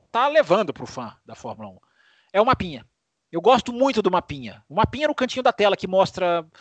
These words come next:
onde cada um tá na pista, que mostra ali onde cada um tá na classificação. Inclusive mostrou nas duas últimas classificações, não sei se vocês repararam, o Raposo não reparou, porque ele não repara em nada. Ah, em, é, o, os grupos na classificação tão se separando.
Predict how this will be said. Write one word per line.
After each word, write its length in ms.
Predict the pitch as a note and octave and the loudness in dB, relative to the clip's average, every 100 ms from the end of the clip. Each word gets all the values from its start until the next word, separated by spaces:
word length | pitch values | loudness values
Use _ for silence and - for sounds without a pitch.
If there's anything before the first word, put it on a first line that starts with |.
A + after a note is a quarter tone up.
| - - - | -20 -20 -8
onde 240 | F#3 F3+ | -4 -4
cada 220 | E3+ F3+ | 0 0
um 80 | F3 | 0
tá 100 | E3+ | -2
na 120 | E3 | -2
pista, 480 | D3+ C#4 C4 G#3+ A3 | 2 2 2 0 -2
que 100 | G#3 | -4
mostra 380 | G#3 G#3 F#3 F#3+ | 2 4 4 0
ali 160 | F3+ F#3+ | 2 2
onde 180 | F#3+ | 0
cada 240 | - F#3+ F3+ | -2 0 0
um 80 | F3+ | 0
tá 140 | F3+ | -2
na 80 | F3+ | -2
classificação. 760 | E3 - - - A#3 B3 A#3 A3 - - _ _ _ - | -4 -4 -6 -4 -2 -2 -6 -10 -20 -20 _ _ _ -8
Inclusive 380 | F3 F#3+ C#4+ | -2 2 4
mostrou 340 | C4+ C4 - A#3 | 6 6 8 6
nas 160 | A3+ | 6
duas 240 | E3 D#4 F#3+ | 2 0 2
últimas 300 | E4+ - - | -2 -2 0
classificações, 680 | F3+ - D3+ - A3+ D3+ F3 _ _ _ _ _ | -2 -2 -4 -2 -4 -4 -10 _ _ _ _ _
não 60 | A#3 | -10
sei 180 | - D4+ | -6 -6
se 140 | - | -4
vocês 360 | F#3 E3 - E3 | -4 -4 -6 -4
repararam, 420 | D#3+ - D3+ F3+ | -4 0 0 0
o 20 | |
Raposo 300 | G#3+ - D#4 | -2 -4 -6
não 80 | F3 | -6
reparou, 300 | D3 A#2+ E3 | -6 -4 -4
porque 180 | - B2 | -6 -12
ele 80 | |
não 80 | B2 | -10
repara 280 | A#2+ B2 C3 | -10 -8 -8
em 20 | |
nada. 280 | A#2 - _ _ _ - _ _ | -8 -16 _ _ _ -20 _ _
Ah, 300 | C#3 C#3 C#3 _ _ _ _ _ _ _ _ _ _ _ _ | -12 -8 -10 _ _ _ _ _ _ _ _ _ _ _ _
em, 280 | G3+ A3 F#3+ - | -2 -2 -4 0
é, 260 | G#3+ F3 | 2 2
o, 340 | - A3 B3+ A#3+ | 0 0 2 0
os 140 | D#3+ | 0
grupos 500 | - B3 F4+ - G#3 | 4 8 8 8 0
na 120 | G3 | 2
classificação 540 | F3+ F3+ - E3 - A#3+ | 2 0 0 -2 0 0
tão 160 | D4 | -2
se 140 | - C4+ | -4 0
separando. 560 | C#4 C#4 D4 B3 G3 | 0 2 0 0 -6